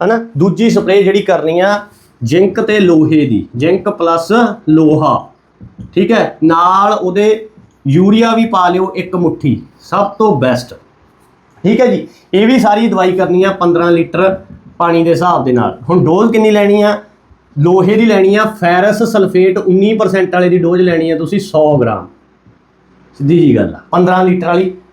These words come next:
ਢੋਲੀ ਦੇ ਹਿਸਾਬ ਨਾਲ। ਜ਼ਿੰਕ ਸਲਫੇਟ ਵੀ ਕਿੰਨੀ ਲੈਣੀ ਆ ਜੀ? ਸੌ ਗ੍ਰਾਮ, ਪੰਦਰਾਂ ਲੀਟਰ ਪਾਣੀ ਢੋਲੀ ਦੇ ਹਿਸਾਬ ਦੇ ਨਾਲ।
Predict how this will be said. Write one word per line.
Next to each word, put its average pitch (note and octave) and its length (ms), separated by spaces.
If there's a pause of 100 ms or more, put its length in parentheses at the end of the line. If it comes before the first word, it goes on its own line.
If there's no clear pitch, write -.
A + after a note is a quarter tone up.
(160)
ਢੋਲੀ F#3+ 240
ਦੇ D3 80
ਹਿਸਾਬ D3+ 300
ਨਾਲ। G#2 200 (240)
ਜ਼ਿੰਕ G#3+ 300
ਸਲਫੇਟ G3+ 400
ਵੀ G#3 100
ਕਿੰਨੀ F#3+ 260
ਲੈਣੀ F#3 300
ਆ F#3+ 60
ਜੀ? G#3+ 160
ਸੌ D#3+ 420
ਗ੍ਰਾਮ, B2 340 (680)
ਪੰਦਰਾਂ E3+ 280
ਲੀਟਰ F#3+ 440 (440)
ਪਾਣੀ F3+ 340
ਢੋਲੀ F#3 320
ਦੇ F3 60
ਹਿਸਾਬ E3+ 340
ਦੇ A#2 60
ਨਾਲ। G#2+ 220